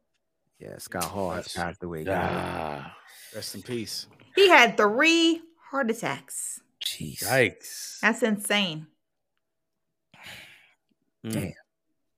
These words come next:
Speaker 1: Damn.
Speaker 4: Yep.
Speaker 1: <sighs>
Speaker 4: Crazy.
Speaker 1: Well, prayers up to his family, one hundred
Speaker 3: For
Speaker 1: percent.
Speaker 3: sure. For sure.
Speaker 1: Whew. All right. Um, damn.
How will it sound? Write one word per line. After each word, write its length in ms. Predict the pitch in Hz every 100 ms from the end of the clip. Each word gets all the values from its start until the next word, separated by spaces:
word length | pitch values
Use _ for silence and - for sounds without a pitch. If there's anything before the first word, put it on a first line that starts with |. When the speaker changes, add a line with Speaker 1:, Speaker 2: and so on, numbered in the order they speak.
| _ _ _ - 214
Speaker 1:
Damn. 300 | 202 196 - _ _ _ _ _ _ _ _ -
Speaker 4:
Yep. 400 | - - 196 202
Speaker 1:
<sighs> 20 | -
Speaker 4:
Crazy. 500 | 208 190 196 190 196 _ _ - -
Speaker 1:
Well, 100 | 98
prayers 340 | - 135 135
up 140 | 135 117
to 100 | 123
his 140 | 107
family, 420 | - 92 90 95 - -
one 160 | 98
hundred 220 | 92 92 85
Speaker 3:
For 60 |
Speaker 1:
percent. 160 | 85 -
Speaker 3:
sure. 240 | 95 87 80 - _ _ _ - -
For 60 | -
sure. 460 | - 90 87 80 _ _ _ 233
Speaker 1:
Whew. 220 | 254 151 101 90 - - - - - _ -
All 80 | 190
right. 320 | 233 160 185 -
Um, 400 | 160 175 180 180 - _ _ _ - - _ _ _ _ _ _ _ _ _
damn. 200 | 147